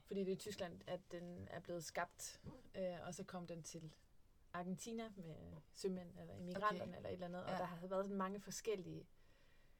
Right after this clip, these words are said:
Speaker 1: bandoneon-lignende instrumenter på det her tidspunkt, øh, fordi det var sådan et meget typisk instrument, man spillede på dengang,
Speaker 2: Mm.
Speaker 1: øh, til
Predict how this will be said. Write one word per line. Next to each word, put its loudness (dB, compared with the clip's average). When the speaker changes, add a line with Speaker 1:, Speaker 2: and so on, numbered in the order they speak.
Speaker 1:
bandoneon-lignende 4
instrumenter 2
på -6
det -2
her 2
tidspunkt, -6
øh, -6
fordi -4
det -6
var -2
sådan -6
et -6
meget -4
typisk -6
instrument, -6
man -6
spillede 2
på -6
dengang, -6
Speaker 2:
Mm. 2
Speaker 1:
øh, -4
til -6